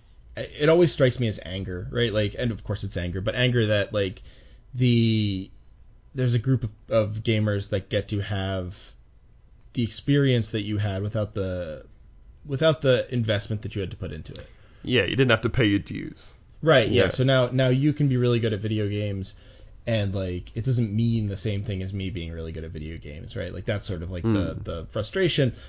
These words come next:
Speaker 1: And, like, it strikes me that that's a, that's a profoundly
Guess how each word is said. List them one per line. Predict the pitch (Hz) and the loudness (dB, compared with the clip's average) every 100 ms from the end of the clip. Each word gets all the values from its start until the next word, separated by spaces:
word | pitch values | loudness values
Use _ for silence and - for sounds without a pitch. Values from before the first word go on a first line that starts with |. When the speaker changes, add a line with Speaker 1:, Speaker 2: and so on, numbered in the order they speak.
| - - - | -18 -20 -4
Speaker 1:
And, | 180 | 4
like, | 190 180 - - - - - - - - - - - | 4 4 0 -18 -20 -20 -20 -20 -20 -20 -20 -20 -18
it | - 175 | -6 -4
strikes | - 233 233 | -2 -4 -2
me | 247 | 0
that | 139 123 | 0 2
that's | 127 123 135 | 2 2 2
a, | 117 110 95 | 4 2 0
that's | 113 | -4
a | 135 | -4
profoundly | - 120 - 113 120 117 113 107 101 92 85 | -2 -4 0 0 2 2 2 0 -2 -4 -6